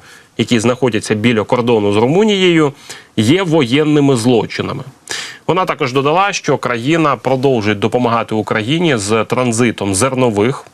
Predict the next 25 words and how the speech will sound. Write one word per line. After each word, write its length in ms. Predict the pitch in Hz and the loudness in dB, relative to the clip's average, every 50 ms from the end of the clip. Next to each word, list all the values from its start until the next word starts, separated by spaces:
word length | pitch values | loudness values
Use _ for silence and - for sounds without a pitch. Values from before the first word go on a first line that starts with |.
| - | -6
Румунія, 720 | - 117 123 123 120 127 147 170 190 196 196 190 185 180 139 | -4 -2 -2 0 0 2 2 2 2 0 0 0 0 0 0
з 100 | 107 120 | 0 0
її 240 | 127 120 113 104 | 2 2 2 2
слів, 380 | 95 - - 139 165 190 190 - - _ - - - - - - - _ _ - | 0 0 0 2 2 2 0 -4 -8 _ -20 -20 -20 -20 -20 -20 -20 _ _ -4
тісно 560 | - 165 202 190 - - 170 160 156 143 - | 0 0 0 0 0 2 2 2 2 2 -2
співпрацює 840 | - - - - 156 143 139 - 143 143 139 - - 127 110 101 101 | -4 -6 -2 0 0 0 0 -2 -4 -4 -2 -2 0 2 2 2 2
з 80 | 98 | 2
урядом 360 | 117 123 107 98 101 98 107 | 2 2 0 0 0 -2 -2
України, 640 | 110 107 - 127 127 123 151 190 202 196 185 165 165 156 | -2 -2 -2 -2 -2 -2 -2 -2 0 0 0 -2 -2 -2
Єврокомісією 1120 | 135 117 117 131 113 117 104 - - 131 135 135 127 110 - - 110 101 104 104 101 101 98 | -2 -2 -2 0 -2 -2 -4 0 0 2 4 4 2 0 -2 -2 -2 0 2 2 2 2 0
та 200 | - 120 120 110 | 0 -2 -2 -2
партнерами 720 | - - 127 113 - - 107 104 104 113 131 170 190 190 | -2 -4 -6 -4 -2 -2 0 0 2 2 2 0 0 -2
для 440 | 175 135 110 104 117 127 156 180 170 | -4 -4 -2 0 2 2 2 0 -2
збільшення 760 | 127 117 113 110 131 151 170 170 156 - - 147 147 143 | -4 -4 -2 0 2 2 2 2 0 -2 0 0 2 2
транзитних 720 | 127 - 117 117 117 107 107 123 135 139 - - 170 117 - | 0 0 0 0 0 0 0 0 0 0 0 0 -2 -2 -2
спроможностей 1040 | - - - 120 123 120 117 127 143 147 127 127 127 127 120 - - 135 131 120 113 - - - - - - - - | -4 -2 0 0 2 2 2 2 2 2 2 2 0 0 0 0 0 0 0 0 -2 -6 -12 -20 -20 -20 -10 -4 -2
з 160 | 113 104 104 | 0 0 0
двох 500 | 110 117 120 127 143 160 175 160 - 127 | 0 0 2 2 2 2 2 0 -2 -4
до 360 | 113 107 113 120 135 143 143 | -4 0 2 2 2 2 0
чотирьох 680 | 139 - - 135 131 - 113 107 110 127 135 - - | 0 -2 -4 -2 -2 0 0 2 2 2 0 0 0
мільйонів 500 | 110 110 110 110 107 117 113 110 107 98 | 0 0 2 2 2 2 2 2 0 -2
тонн 360 | - - 117 117 123 127 127 | -2 -2 0 0 2 0 0
до 240 | 113 107 110 110 117 | -2 0 0 0 0
кінця 520 | 110 - - 110 107 101 - - 110 107 107 | 0 -2 -2 0 0 0 -2 -2 -2 0 0
року. 340 | 107 101 95 - - - | 0 0 -2 -4 -10 -20